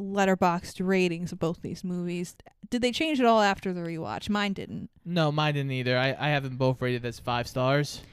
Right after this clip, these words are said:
Speaker 1: Um, I have Infinity War as a four and a half and Endgame as a five. I still like Endgame more than Infinity War.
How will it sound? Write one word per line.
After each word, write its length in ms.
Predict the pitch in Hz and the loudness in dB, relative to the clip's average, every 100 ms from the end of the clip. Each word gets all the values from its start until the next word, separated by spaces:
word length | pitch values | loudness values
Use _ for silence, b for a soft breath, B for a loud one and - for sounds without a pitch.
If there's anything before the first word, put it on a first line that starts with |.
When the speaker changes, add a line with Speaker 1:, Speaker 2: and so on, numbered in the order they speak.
| b b b - | b b b -2
Speaker 1:
Um, 320 | 233 254 247 - | 4 6 6 6
I 140 | 285 | 4
have 300 | 381 427 349 | 6 4 4
Infinity 500 | 247 240 294 294 294 | 2 2 2 0 4
War 220 | 262 254 | 6 6
as 100 | 240 | 6
a 40 | 226 | 2
four 220 | 240 233 | 2 2
and 80 | 220 | 2
a 40 | 208 | 2
half 500 | 196 196 196 - - | 0 0 -2 -6 -6
and 200 | 208 196 | -2 -2
Endgame 720 | 196 208 214 214 214 202 196 - | 0 2 2 2 0 0 -2 -4
as 120 | 202 180 | -2 -2
a 40 | |
five. 720 | - - 175 151 98 - - - B B - | -4 -2 0 0 -4 -8 -12 -14 B B 0
I 120 | 220 | 0
still 440 | 214 - - 302 330 | 0 -4 2 4 6
like 340 | 247 226 - | 8 6 4
Endgame 360 | 208 202 202 196 | -2 0 0 0
more 340 | 190 185 185 185 | 2 2 2 0
than 180 | 185 | -2
Infinity 500 | 185 180 - 185 185 180 | -2 -4 -2 -2 -2 0
War. 400 | 180 180 180 | 0 0 0